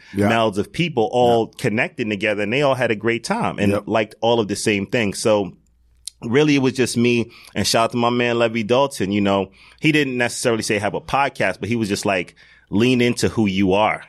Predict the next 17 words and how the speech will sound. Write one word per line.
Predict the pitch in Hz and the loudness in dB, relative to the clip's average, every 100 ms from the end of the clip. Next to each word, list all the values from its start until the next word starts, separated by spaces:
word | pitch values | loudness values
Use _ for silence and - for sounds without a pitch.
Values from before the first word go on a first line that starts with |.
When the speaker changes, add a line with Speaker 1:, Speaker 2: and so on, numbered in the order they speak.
| _ - | _ -6
Speaker 2:
you | 98 | -2
know, | 95 98 104 | 0 0 0
and, | 95 95 87 - | -2 -4 -8 -8
psh, | - - - | -8 -8 -4
shit, | - 107 - | -2 -2 -2
this | 104 | -4
is | 107 98 - | -2 -2 0
who | 117 | 0
you | 104 104 | 2 2
are. | 120 87 - | 2 -2 -4
This, | 101 101 - | -4 -4 -6
you're | 101 104 101 | -4 0 0
very | 90 107 110 | 0 0 0
unique | 101 92 101 117 - - | -2 -2 0 -2 -6 -4
in | 104 98 | -2 0
this | 90 | -2
space. | - - 113 107 | -4 -4 -4 -4